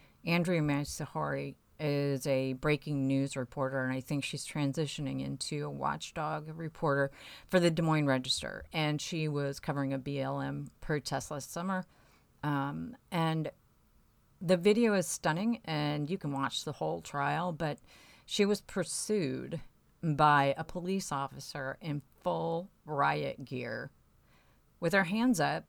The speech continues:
saying, "I'm press, I'm press, I'm press." And the officer grabbed her by the arm and shot her directly in the face with pepper spray. It made international headlines. The press is under attack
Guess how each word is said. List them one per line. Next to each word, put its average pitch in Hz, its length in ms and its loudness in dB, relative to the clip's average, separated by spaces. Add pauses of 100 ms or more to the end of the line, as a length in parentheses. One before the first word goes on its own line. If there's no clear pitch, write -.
saying, 175 440 2
"I'm 196 160 2
press, - 500 -2
I'm 180 100 -2
press, 170 360 0
I'm 151 120 -2
press." 143 520 0
And 165 180 2
the 160 180 -4
officer 226 580 -2
grabbed 156 600 -2
her 220 180 -4
by 160 280 0
the 139 280 -4
arm 160 480 -2 (280)
and 165 440 0 (800)
shot - 580 6
her 294 140 -2
directly 247 520 2
in 190 120 -2
the 180 80 0
face 160 680 -2
with 165 320 2
pepper - 420 -6
spray. - 640 -8 (100)
It 214 120 0
made 226 280 4 (120)
international 196 840 0 (380)
headlines. - 880 -4 (340)
The 202 80 -2
press 277 300 2
is 220 100 -2
under 196 320 2
attack 170 540 0